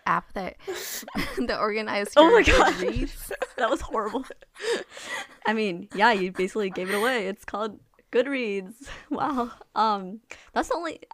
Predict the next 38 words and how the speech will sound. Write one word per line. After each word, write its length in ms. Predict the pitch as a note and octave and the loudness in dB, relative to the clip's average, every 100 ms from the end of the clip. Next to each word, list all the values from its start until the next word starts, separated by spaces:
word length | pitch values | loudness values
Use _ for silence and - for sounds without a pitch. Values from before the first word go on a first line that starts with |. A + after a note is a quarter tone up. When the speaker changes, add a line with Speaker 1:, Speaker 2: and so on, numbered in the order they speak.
| - _ _ | -20 _ _
Speaker 2:
yeah, 260 | - A3 G#3+ | -2 2 4
it's 40 | |
Speaker 1:
Let's 80 | D#4+ | 4
Speaker 2:
the 40 | C4+ | 2
Speaker 1:
talk 60 | A#3+ | 2
Speaker 2:
only 40 | |
Speaker 1:
about 160 | A#3+ A3+ | 0 -4
the 200 | - - | -6 -6
app. 100 | - _ - _ C#4 _ - | -8 _ -20 _ -20 _ -6
Is 140 | A3 | 0
it 40 | D#4+ | 2
an 40 | |
Speaker 2:
it's 80 | A3 | 4
Speaker 1:
app 120 | F3 | 4
Speaker 2:
like 160 | D#4+ - | 4 -2
s-, 140 | - | -10
Speaker 1:
or 220 | G#3 F#3 F3+ | -8 -4 0
Speaker 2:
um, 560 | G3+ F3+ E3+ E3 A#3 _ _ - | 0 0 -2 -10 -14 _ _ -6
the 100 | G#3+ | -4
same 300 | - F#3 G#3 | -4 -6 -6
Speaker 1:
website? 40 | |
Speaker 2:
thing 200 | - A#3+ | -6 -8
as 540 | A3+ F3+ F3 E3 - _ _ - | -4 -2 -2 -6 -12 _ _ -10
Google 240 | G3+ F3+ | -6 -6
Calendar, 420 | F3+ F3 E3+ E3 F3 | -8 -8 -8 -6 -6
where 140 | E3+ | -6
it's 180 | F3+ - | -6 -6
like, 220 | F3 - _ _ - | -8 -10 _ _ -4
it 140 | G3+ | -2
is 240 | F#3 F#3+ | -2 -2
on 100 | G3+ | -2
the 60 | G3+ | -2
web, 240 | F3 F3 - _ _ | -4 -6 -8 _ _
it's 140 | - G3 | -14 -8
on 80 | |
the 80 | G#3 | -4
web, 340 | F#3 E3+ E3+ - _ - F#3 | -2 -2 -2 -6 _ -16 -10
and, 480 | F3 - - - | -8 -8 -10 -12